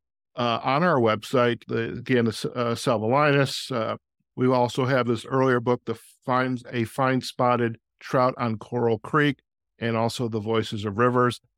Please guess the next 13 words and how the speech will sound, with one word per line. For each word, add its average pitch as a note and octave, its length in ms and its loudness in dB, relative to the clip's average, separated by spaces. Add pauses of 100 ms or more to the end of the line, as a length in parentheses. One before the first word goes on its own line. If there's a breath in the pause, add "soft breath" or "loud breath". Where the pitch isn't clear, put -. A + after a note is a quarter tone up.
(140)
And A#2 120 -2
we'll A2+ 100 -2
have A2 160 -2
links A2 280 -4
back A2 300 -2
to A2+ 100 -6
his A2+ 280 -10
web A2 240 -4 (200)
and G#2+ 300 0
social A2 420 -2
sites G#2 380 -2
as A2+ 160 -8
well. C3 320 2